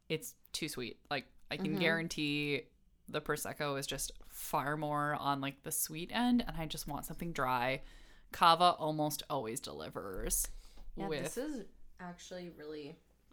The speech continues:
Speaker 2: I really enjoy this a lot. I
Speaker 1: Me
Speaker 2: could
Speaker 1: too.
Speaker 2: drink probably this whole bottle without you. <laughs>
Speaker 1: Rude, but okay.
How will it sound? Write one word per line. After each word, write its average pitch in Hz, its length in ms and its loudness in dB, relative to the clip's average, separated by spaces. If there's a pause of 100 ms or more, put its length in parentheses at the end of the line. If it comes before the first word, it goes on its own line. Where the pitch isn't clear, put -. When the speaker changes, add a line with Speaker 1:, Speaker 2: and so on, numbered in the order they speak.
(140)
Speaker 2:
I 170 120 -2
really 196 320 -4
enjoy 156 240 -4
this - 440 -12 (400)
a 165 60 -10
lot. 156 340 -6
I - 100 -4
Speaker 1:
Me 185 80 -4
Speaker 2:
could 180 60 -8
Speaker 1:
too. 170 60 -6
Speaker 2:
drink 175 220 -4 (840)
probably 160 240 -6
this - 100 -10
whole 170 120 -12
bottle - 280 -8
without - 320 -10
you. 175 180 -10 (1200)
<laughs> - 1700 4
Speaker 1:
Rude, 156 320 0
but 147 160 6
okay. 156 580 4